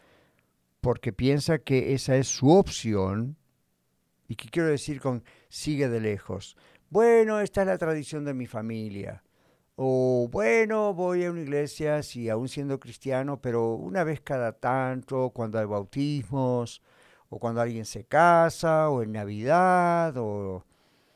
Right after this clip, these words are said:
si hay alguna cosa especial, o un picnic,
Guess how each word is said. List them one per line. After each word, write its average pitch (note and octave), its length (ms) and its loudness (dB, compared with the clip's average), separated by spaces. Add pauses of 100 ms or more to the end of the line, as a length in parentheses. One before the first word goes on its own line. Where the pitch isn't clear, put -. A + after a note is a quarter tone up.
(440)
si - 280 -8
hay B2 120 0
alguna G#2+ 680 -8
cosa A2+ 280 -10
especial, F3 880 2
o B2 60 0
un G#2 180 -6
picnic, D3+ 1300 -6